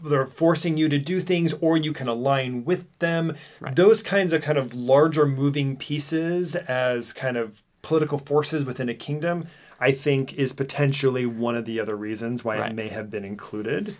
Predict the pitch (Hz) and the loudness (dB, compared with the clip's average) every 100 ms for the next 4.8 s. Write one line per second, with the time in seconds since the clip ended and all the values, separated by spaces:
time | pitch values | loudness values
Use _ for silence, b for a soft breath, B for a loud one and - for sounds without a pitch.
0 | _ 123 117 110 120 139 147 143 135 127 | _ -4 0 0 0 2 6 6 6 4
1 | 113 107 - _ 123 117 110 98 92 101 | 0 -2 -4 _ -6 0 0 0 -4 -2
2 | 101 101 101 92 92 92 104 95 90 - | -2 -2 -4 -8 -8 -8 -8 -8 -8 -8
3 | - 98 87 - - 90 95 90 - 110 | -4 -4 -4 -8 -6 -4 -2 -2 -4 -8
4 | 95 87 92 - 123 127 151 | -8 -6 -6 0 2 2 0